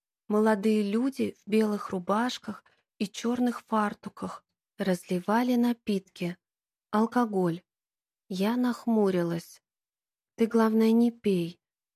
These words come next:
предупредила я ее. "Не задерживайся.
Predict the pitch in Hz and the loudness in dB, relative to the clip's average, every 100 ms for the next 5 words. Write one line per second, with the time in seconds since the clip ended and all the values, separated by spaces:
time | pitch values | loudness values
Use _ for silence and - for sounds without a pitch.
0 | _ 208 202 202 190 185 202 220 214 196 | _ -4 -2 -4 -4 -4 0 0 0 0
1 | 190 196 202 180 170 170 - _ _ _ | 0 0 -2 -2 -2 -4 -10 _ _ _
2 | _ _ _ _ 214 214 214 226 214 208 | _ _ _ _ 2 2 4 0 2 0
3 | 185 190 175 175 - 175 | 0 -4 -4 -6 -8 -14